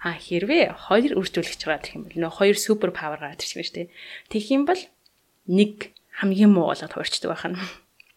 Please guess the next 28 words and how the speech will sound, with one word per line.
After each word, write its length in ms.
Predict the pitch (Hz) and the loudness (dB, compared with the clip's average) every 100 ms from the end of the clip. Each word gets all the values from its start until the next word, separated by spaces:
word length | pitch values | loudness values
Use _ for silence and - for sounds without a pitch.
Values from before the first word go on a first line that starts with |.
| _ - - - - - - | _ -20 -16 -14 -14 -14 -2
За, 160 | 196 196 | 4 4
ингээд 480 | 196 240 247 - | 6 6 4 -8
тийм 160 | - 214 | 0 2
байдгаа 400 | 175 156 185 208 | 2 -2 0 0
гэдэг 400 | 165 156 147 147 | 0 -6 -10 -8
ингээд 60 | 175 | -6
энгийнээр 360 | 170 170 165 - | -2 -4 -4 -8
үзчихье. 480 | 156 - - 190 - - - - - - _ - | -6 -6 -6 -10 -12 -20 -20 -18 -18 -20 _ -4
За, 160 | 196 | -2
тэгэх 240 | 190 - 269 | 0 0 0
юм 100 | 262 | 4
бол 100 | 240 - - | 2 2 6
ээжээс, 560 | 233 233 240 226 - _ _ _ _ _ | 6 8 4 4 -4 _ _ _ _ _
а, 160 | - 175 190 | -6 2 4
ээжээс 320 | 214 226 202 | 6 4 4
ирсэн 400 | 190 - 190 185 | 0 0 0 0
хийгд-, 480 | - 202 202 - - | 0 -2 -2 -8 -2
ээжийн 320 | 202 226 226 214 | 2 4 4 2
чимэгний 480 | 196 190 185 208 | 0 0 4 2
ясна-, 960 | 180 - - - - - - - - - - | 2 -4 -4 -2 0 0 0 -2 -4 -8 -2
чимэгнөөс 480 | 202 185 196 202 180 | 0 2 0 0 0
хийгдсэн 420 | 170 - 240 320 - - - - - _ _ _ _ _ _ 208 | -2 -4 -4 -4 -10 -16 -16 -18 -20 _ _ _ _ _ _ 0
эр 100 | 190 | 6
бэлгийн 320 | 185 185 180 | 4 4 0
эс 160 | 165 - | 0 -6
байх 260 | - 147 - | -10 -10 -8
юм 160 | 160 156 | -8 -4
бол 160 | 220 | -4